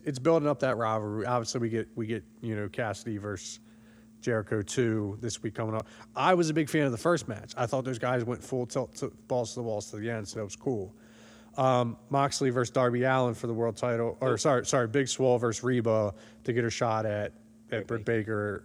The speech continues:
Speaker 1: eventually, whenever I guess Britt's healthy. One thing I'm, I'm, I'm disappointed in is that, you know, their, their Deadly Draw tag tournament isn't being featured on Dynamite.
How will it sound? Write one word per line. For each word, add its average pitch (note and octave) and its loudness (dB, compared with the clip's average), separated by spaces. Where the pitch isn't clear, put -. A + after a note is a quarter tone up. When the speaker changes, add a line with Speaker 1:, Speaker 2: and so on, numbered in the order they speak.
Speaker 1:
eventually, G#2+ -2
whenever G#2 -4
I G2+ -4
guess G2+ -6
Britt's - -10
healthy. G2 -8
One F#3 4
thing C4+ 2
I'm, A3 2
I'm, E3 0
I'm C#3+ 0
disappointed D#3 0
in A#2+ -2
is A#2 -4
that, A#2 -4
you B2 0
know, B2 0
their, B2 2
their A#2 -2
Deadly B2+ 0
Draw A#2+ 2
tag B2+ -6
tournament F3 -2
isn't D3+ 2
being D3 2
featured C3 -4
on A#2 -4
Dynamite. A#2 -2